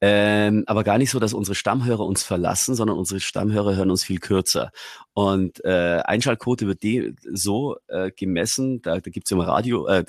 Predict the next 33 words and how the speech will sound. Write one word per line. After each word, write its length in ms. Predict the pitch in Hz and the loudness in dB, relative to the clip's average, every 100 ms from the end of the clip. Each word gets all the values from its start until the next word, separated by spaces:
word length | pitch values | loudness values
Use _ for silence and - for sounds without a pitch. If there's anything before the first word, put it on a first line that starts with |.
| 76 - | -6 -8
Telefonumfragen 920 | 101 92 117 131 131 - 101 120 123 | -4 -2 0 0 0 -2 0 0 -2
von 280 | - 87 80 | -4 -4 -2
Meinungsforschungsinstituten 1040 | 82 123 123 110 120 110 107 - 110 110 | -2 -2 -2 -2 -2 -4 -4 -6 -6 -2
und 40 | 101 | -2
die 60 | |
fragen 300 | 92 90 101 | 0 2 2
dich 100 | 117 | 2
immer, 160 | 110 101 | 0 2
„Wann 160 | 92 104 | 2 0
hast 160 | 101 | -2
du 40 | 92 | 0
Radio 280 | 85 101 | 0 0
gehört?“ 420 | 92 92 98 95 - - - - - _ | 0 2 4 2 0 -12 -14 -14 -16 _
Und 440 | 104 101 98 71 101 | 2 4 4 0 -2
das 120 | - | 0
wird 100 | 98 | 0
in 140 | 101 | 0
Viertelstundentakten 1200 | - 120 107 - 113 123 90 85 - - - - | -2 -4 -6 -4 -4 -2 -4 -6 -6 -6 -6 -6
gerechnet. 460 | 87 82 - - 71 | -6 -6 -6 -8 -8
Das 140 | 85 | -6
heißt, 400 | 85 82 131 - - | 0 0 0 -4 -8
wenn 280 | 90 90 104 | -2 0 0
jetzt 180 | 85 | -4
Flo 180 | - 113 | -2 -2
sagt, 220 | 131 120 | 0 0
er 60 | 101 | -2
hat 120 | - | -2
eine 200 | 90 120 | 0 0
Stunde 260 | 117 123 117 | 0 -2 -2
lang 140 | 98 | 0
seinen 180 | 95 90 | 0 -2
Lieblingssender 480 | 95 127 127 117 117 | -2 -4 -2 0 0
gehört, 300 | 107 107 | 0 -2